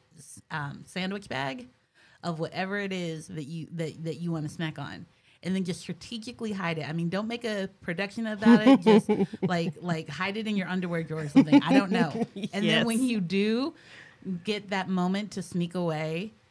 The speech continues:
Speaker 1: then all you have to do is grab the sandwich bag. You don't have the crinkly,
Speaker 2: Oh,
Speaker 1: the,
Speaker 2: that is
Speaker 1: the,
Speaker 2: one. Yeah,
Speaker 1: the
Speaker 2: the, the
Speaker 1: crinkly
Speaker 2: crinkly
Speaker 1: thing.
Speaker 2: bag.
Speaker 1: Yeah.
Speaker 2: Yeah.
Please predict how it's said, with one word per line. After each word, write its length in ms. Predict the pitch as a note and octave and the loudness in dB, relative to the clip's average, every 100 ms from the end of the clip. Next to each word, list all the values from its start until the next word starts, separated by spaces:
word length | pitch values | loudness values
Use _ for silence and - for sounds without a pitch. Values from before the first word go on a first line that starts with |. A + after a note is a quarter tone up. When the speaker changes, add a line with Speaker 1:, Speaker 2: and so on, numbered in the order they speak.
| _ _ - | _ _ -4
Speaker 1:
then 260 | E3+ D#3+ - | -2 -2 -2
all 120 | F3 | -2
you 100 | G3+ | -2
have 140 | F#3 | -4
to 60 | F3 | -4
do 120 | F3 | -4
is 100 | D#3+ | -4
grab 220 | E3+ E3 E3 | -4 -6 -8
the 60 | |
sandwich 400 | - E3 E3 D3+ | -8 -4 -4 -6
bag. 240 | C#3+ D3+ D3 | -10 -10 -8
You 80 | E3 | -6
don't 200 | F#3 F#3 | -4 -2
have 180 | F3+ E3+ | -4 -4
the 60 | |
crinkly, 920 | E3+ - G#3+ A3 G#3+ G#3 G3+ G3 G3+ G3 | -6 -4 -2 0 0 0 0 0 -2 -2
Speaker 2:
Oh, 300 | F#3+ G#3 G#3+ | 2 2 4
Speaker 1:
the, 60 | F3+ | 2
Speaker 2:
that 260 | F3 E3 G3+ | 2 2 2
is 60 | |
Speaker 1:
the, 100 | F#3 E3 | 0 0
Speaker 2:
one. 180 | D#3 E3 | 0 0
Yeah, 80 | |
Speaker 1:
the 60 | D#3+ | 0
Speaker 2:
the, 0 | |
the 80 | D#3+ | 0
Speaker 1:
crinkly 240 | D#3+ - A3 | -2 -2 -2
Speaker 2:
crinkly 240 | G#3+ F3+ | 0 0
Speaker 1:
thing. 60 | F#3+ | 2
Speaker 2:
bag. 380 | D#3+ E3 G3 - | 2 0 -2 -2
Speaker 1:
Yeah. 100 | G#3 | 0
Speaker 2:
Yeah. 380 | F#3+ E3 D3+ | 2 0 -2